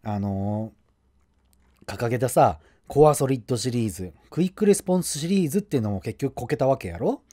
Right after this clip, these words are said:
俺、前の動画で話したけど、うん。そういうのもあって、うん。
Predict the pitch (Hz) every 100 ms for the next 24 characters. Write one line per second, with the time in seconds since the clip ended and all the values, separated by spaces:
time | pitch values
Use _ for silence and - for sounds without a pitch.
0 | _ - 135 147 139 156 139 101 95 -
1 | - 101 117 - 87 90 107 85 - -
2 | - _ _ 107 95 80 - _ _ -
3 | - _ - 269 277 262 139 120 - 120
4 | 160 - _ _ 269 269 147 87 - _
5 | _ _ _ _ 98 92 90 85 80 78